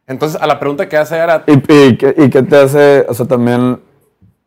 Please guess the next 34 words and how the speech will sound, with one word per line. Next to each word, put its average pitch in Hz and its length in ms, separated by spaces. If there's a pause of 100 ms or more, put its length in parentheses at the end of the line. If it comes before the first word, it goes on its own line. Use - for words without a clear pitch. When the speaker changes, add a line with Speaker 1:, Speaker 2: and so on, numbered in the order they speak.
(140)
Speaker 2:
entonces 135 380
en 120 80
corebacks 143 420
también, 117 560 (760)
también 123 280
influye 131 280
mucho 127 320
eso, 156 180
güey, 123 140
porque 113 600
Speaker 1:
Claro. 135 240
Speaker 2:
yo 143 120
creo 143 220
que 113 80
coreback 143 560
también 117 320
es, 120 300
com-, 123 200
o 113 120
sea, 117 160
de 117 100
esa 131 160
conferencia 135 520
debe 113 120
ser 117 140
como 120 200
el 104 220 (420)
trece. 123 460 (680)
Speaker 1:
¿O 107 140
sí? 135 220
Speaker 2:
Catorce. 117 640 (420)
Speaker 1:
Cálmate, 123 320
cálmate, 113 320
cálmate. 110 320